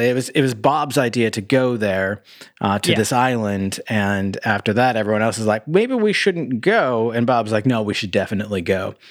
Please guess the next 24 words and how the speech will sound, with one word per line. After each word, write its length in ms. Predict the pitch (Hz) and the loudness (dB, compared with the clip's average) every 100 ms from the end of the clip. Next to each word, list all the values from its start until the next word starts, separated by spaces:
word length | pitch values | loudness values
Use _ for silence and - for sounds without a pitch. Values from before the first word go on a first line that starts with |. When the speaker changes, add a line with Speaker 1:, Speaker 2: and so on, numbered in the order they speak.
| - - - | -20 -20 -20
Speaker 1:
<laughs> 400 | - - _ - | -20 -20 _ -6
And 1300 | - 110 156 - 190 - 233 - 240 202 - 180 135 - - - | -2 0 0 2 2 4 0 2 -2 0 0 0 0 -6 -12 -2
it 80 | 139 | 0
was, 160 | 131 | 0
it 160 | - 127 | -2 -4
was 100 | 131 | -4
really 460 | 127 131 170 180 | -2 0 2 2
weird. 420 | 127 131 131 131 - - - - | 2 2 2 0 -6 -14 -4 0
I'm, 220 | 190 190 - - - - - - | 0 -2 -14 -20 -20 -20 -20 -6
listen, 360 | 120 107 90 87 _ _ - | -2 -2 -4 -10 _ _ -2
personally, 560 | 139 147 - 202 208 202 _ _ _ _ _ _ _ _ _ - | 0 0 0 0 0 -4 _ _ _ _ _ _ _ _ _ -4
if 140 | 113 | 0
I'm 240 | 110 131 156 | 2 2 0
sitting 400 | - 156 156 156 | 0 0 2 2
at 80 | 143 | 2
a, 280 | 135 135 | 2 0
at 140 | 143 143 | 0 0
a 320 | 143 - 139 | 0 0 0
bar 460 | 139 131 135 131 127 _ _ _ - - 151 | 2 2 2 -2 -6 _ _ _ -16 -10 0
down 260 | 139 131 | 2 2
by 140 | 127 123 | 2 2
the, 180 | 127 127 | 2 0
the 80 | 120 | 0
beach 500 | 135 139 - - | 0 0 -2 -6